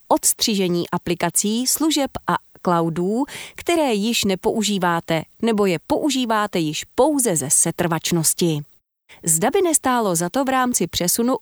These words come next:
uklidit si v souborech, fotkách a videích. Ušetříte místo,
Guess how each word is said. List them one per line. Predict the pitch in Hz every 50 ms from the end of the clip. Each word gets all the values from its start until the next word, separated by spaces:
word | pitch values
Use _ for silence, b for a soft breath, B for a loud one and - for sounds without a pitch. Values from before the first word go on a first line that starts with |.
| _ _
uklidit | - 214 196 - 220 202 196 175 196 190 -
si | - - - 277 269
v | -
souborech, | - - 175 160 156 147 151 147 151 - - -
fotkách | - - 185 185 - - 170 175 185 185 -
a | - 190
videích. | 185 196 196 220 220 208 180 160 151 143 - - - - B B B B B B _
Ušetříte | - 214 - 226 196 - - 180 170 175 160
místo, | 160 160 165 160 - - - 233 262